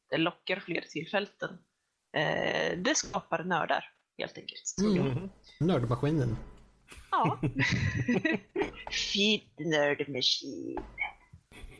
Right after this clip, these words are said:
Speaker 1: Yes. Yes. Anyway. Ehm, och det tror jag definitivt kan ha med saken att göra.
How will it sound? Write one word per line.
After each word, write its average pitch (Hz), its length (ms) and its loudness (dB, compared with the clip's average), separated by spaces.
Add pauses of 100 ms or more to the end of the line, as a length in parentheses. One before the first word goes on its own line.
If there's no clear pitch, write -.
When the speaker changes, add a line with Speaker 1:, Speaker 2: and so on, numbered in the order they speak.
Speaker 1:
Yes. - 920 -2 (200)
Yes. - 1000 2
Anyway. 240 460 2 (720)
Ehm, - 680 0 (920)
och 214 120 2
det 277 160 4
tror 254 160 4
jag 185 260 4
definitivt 185 680 -2
kan 185 320 -2
ha 185 180 -2
med 170 140 0
saken 170 260 -2
att 175 60 -2
göra. 175 200 0